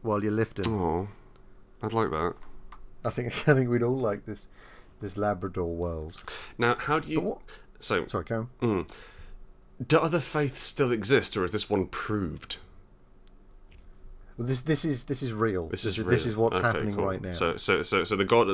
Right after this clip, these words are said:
Speaker 2: the, the, the dog god has become, the dog has become a god.
Speaker 1: The dogged.
Speaker 2: The do-,
Speaker 1: Yes.
Speaker 2: mm, I don't like that. Um, the dog god has become, and we are, and we are bl-, bathed in his majesty, thus disproving other gods, perhaps.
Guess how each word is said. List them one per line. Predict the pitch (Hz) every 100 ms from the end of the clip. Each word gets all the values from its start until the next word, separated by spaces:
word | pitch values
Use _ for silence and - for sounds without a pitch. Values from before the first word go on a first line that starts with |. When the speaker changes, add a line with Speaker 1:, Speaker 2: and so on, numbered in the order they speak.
| 80
Speaker 2:
the, | 104 101 73
the, | 92 -
the | 92 95
dog | 80 104 -
god | 90 73 76
has | - 82
become, | - - - 78 60 - -
the | 80 -
dog | 90 92
has | 98
become | - - 107
a | 117
god. | - - - - - - - - -
Speaker 1:
The | 139
dogged. | 147 110 95 - -
Speaker 2:
The | 95
do-, | - 85
Speaker 1:
Yes. | 78
Speaker 2:
mm, | 82 80 -
I | 82
don't | -
like | 78 78 - - - - -
that. | 92
Um, | 90 87 80 - - - - - -
the | 107
dog | 113 117 -
god | 110 98
has | 98
become, | - - - 82 76 -
and | 85 80 82 85 92
we | 90
are, | 87 82 82 80 -
and | 87
we | 90 87
are | 82 -
bl-, | - - 101 - - -
bathed | 104 107 101
in | 90
his | 87
majesty, | 90 - - 64 67 - - -
thus | 95 117 -
disproving | 113 - - 131 120 101 92
other | 90 87
gods, | 85 110 73 -
perhaps. | - 78 67 - - -